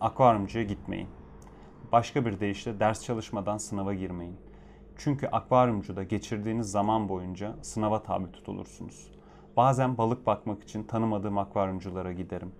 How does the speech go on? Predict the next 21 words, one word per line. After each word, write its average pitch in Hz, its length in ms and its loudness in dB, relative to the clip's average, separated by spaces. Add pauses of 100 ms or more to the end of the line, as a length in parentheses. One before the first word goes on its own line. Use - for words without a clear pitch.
(600)
Akvaryumcu 117 680 2
da 113 200 -6
yanıma 117 320 2
gelip 104 280 -2
bir 110 80 2
şeyler 104 340 2
satmaya 92 480 -4
çalışır. - 540 -10 (380)
O 143 140 4
esnada 107 520 2
bildiğim 110 340 2
şeyleri 98 420 -2
bilmiyormuş 98 560 -2
gibi 110 160 -4
sorarım 98 480 0
ve 101 100 -4
çoğunlukla 107 680 -2 (500)
yalan 117 280 6
yanlış 107 360 2
şeyler 92 480 -2
duyarım. 90 340 -8